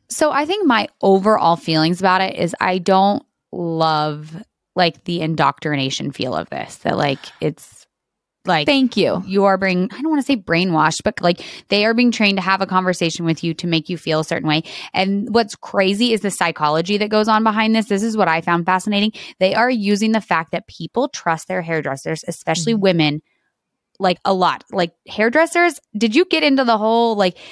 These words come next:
Speaker 2: Mm-hmm.
Speaker 1: part of hairdressers and the role they play in our society and how it is, like, such an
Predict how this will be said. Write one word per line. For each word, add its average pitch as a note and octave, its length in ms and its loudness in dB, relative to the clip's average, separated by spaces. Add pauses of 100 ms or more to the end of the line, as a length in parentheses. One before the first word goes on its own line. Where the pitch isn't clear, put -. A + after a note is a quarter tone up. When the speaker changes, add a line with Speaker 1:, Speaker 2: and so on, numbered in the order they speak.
(240)
Speaker 2:
Mm-hmm. G3+ 200 -4
Speaker 1:
part G#3 320 0
of G3+ 80 -2
hairdressers G#3 580 0
and G3+ 100 -2
the F3 100 0
role E3+ 200 2
they F#3+ 120 2
play F3 200 -2
in F3 80 0
our E3+ 80 2
society F#3 760 -4
and E3 120 -6
how E3+ 320 0
it E3 160 -4
is, E3 120 -2
like, E3+ 220 -4
such - 320 -2
an C4+ 80 2